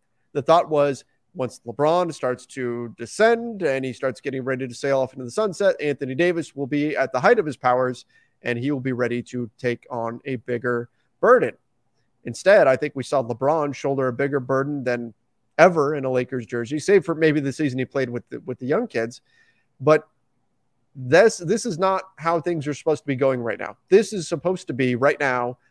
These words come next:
We're supposed to be in the transition time. The torch is supposed to be mid-pass at this moment over to Anthony Davis, and that hasn't happened. And I think that, that adds into some of the frustration we've seen with A D.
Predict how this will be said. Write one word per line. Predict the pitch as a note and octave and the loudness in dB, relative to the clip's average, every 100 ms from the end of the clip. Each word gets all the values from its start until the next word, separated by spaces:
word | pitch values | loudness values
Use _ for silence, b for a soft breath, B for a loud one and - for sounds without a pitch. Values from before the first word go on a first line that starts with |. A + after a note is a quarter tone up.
| - | -6
We're | D3 | -4
supposed | E3 E3 D#3+ - | -2 0 0 0
to | |
be | D3 | 0
in | D3 | 0
the | C3+ | 0
transition | B2+ B2+ B2 E3 - C#3 | -2 -2 -2 -2 -2 -4
time. | B2+ A2+ A2+ | -2 -2 -4
The | B2+ | 0
torch | F3 G#3 - | 4 4 2
is | D3 | -6
supposed | C#3+ E3+ - | 0 0 0
to | |
be | C#3 C#3 - b b | 0 0 -2 b b
mid-pass | D#3 A#3+ F#3 - G#3+ C#3+ - - - _ _ _ | 6 6 6 2 2 2 -4 -14 -18 _ _ _
at | D3 | -2
this | C#3+ D3+ | 0 0
moment | C#3+ C3 C3 | 0 0 0
over | C#3 C#3+ C#3 | 0 0 0
to | |
Anthony | C3 B2+ C3 B2 | -2 -4 -4 -2
Davis, | B2+ B2+ B2 - | 0 0 -2 -6
and | C3+ | -2
that | D#3 E3 | -2 0
hasn't | E3 C#3+ B2+ | -2 -4 -6
happened. | D#3 D#3+ A2 - _ _ _ _ _ _ - | -6 -4 -6 -10 _ _ _ _ _ _ 0
And | |
I | D3+ | 2
think | A3+ F3 | 2 2
that, | G#3 A#3 - _ | 2 2 -4 _
that | - E3 D#3 | 0 2 2
adds | D3 C#3+ | 0 0
into | C3 C3+ A2 A#2+ G#2+ | 0 -2 -4 -10 -10
some | - B2 | -8 -6
of | |
the | A#2+ | -6
frustration | A#2 A2+ - A2+ A2+ | -6 -6 -6 -8 -8
we've | A2+ A#2+ | -12 -12
seen | B2+ B2 | -12 -12
with | A#2+ | -12
A | A#2+ | -12
D. | G#2+ | -14